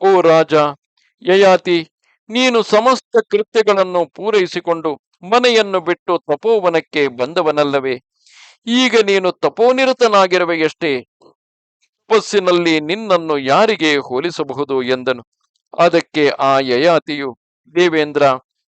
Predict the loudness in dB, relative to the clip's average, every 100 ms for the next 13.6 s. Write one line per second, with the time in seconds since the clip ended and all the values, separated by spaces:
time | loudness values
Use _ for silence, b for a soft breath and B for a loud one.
0 | _ _ 0 0 0 0 2 2 2 2
1 | 2 0 0 -4 -2 -2 2 2 2 2
2 | 0 -2 0 2 0 -4 -6 -4 -2 -2
3 | -2 0 0 0 -2 -4 -2 0 0 -4
4 | -10 _ b b b b _ -2 2 4
5 | 4 2 2 4 2 0 -2 -2 -4 -4
6 | -2 2 2 2 0 0 0 -2 0 0
7 | 2 2 2 0 -4 -2 -2 0 0 0
8 | 0 -2 -2 -4 0 2 2 2 2 2
9 | 0 -2 -6 -10 b b _ _ -2 0
10 | 0 0 2 2 2 0 0 0 0 -2
11 | 0 0 2 2 4 4 4 2 0 0
12 | -2 -4 0 0 -2 -4 -2 0 0 0
13 | 2 0 0 -2 -4 -8